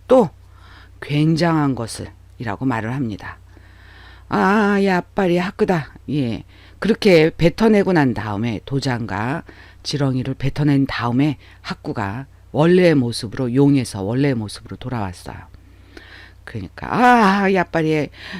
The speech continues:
역시 하쿠야. 오지상 하쿠요. 할아버지 하쿠예요."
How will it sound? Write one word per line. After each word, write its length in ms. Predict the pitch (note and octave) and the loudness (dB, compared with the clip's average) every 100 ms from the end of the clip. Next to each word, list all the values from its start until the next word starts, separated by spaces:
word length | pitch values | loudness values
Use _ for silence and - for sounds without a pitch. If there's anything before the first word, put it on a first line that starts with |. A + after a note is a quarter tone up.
| - | 2
역시 320 | E3 D#3 - | 4 4 0
하쿠야. 600 | E3 G3+ - D3+ G#2+ F#2+ - - - - | -2 -2 0 0 0 -6 -12 -20 -20 -6
오지상 720 | E3+ F3+ G3+ F3+ C#3 F3 D#3+ | -2 0 4 2 2 -2 -2
하쿠요. 540 | G3 A3+ B3+ A#3+ A#3 - | -2 0 4 6 4 0
할아버지 440 | - - A3+ F#3 F#3 | -10 -4 -2 0 -4
하쿠예요." 840 | G#3 - B3 G3 C#3 B2+ B2+ | -6 0 4 4 2 0 -4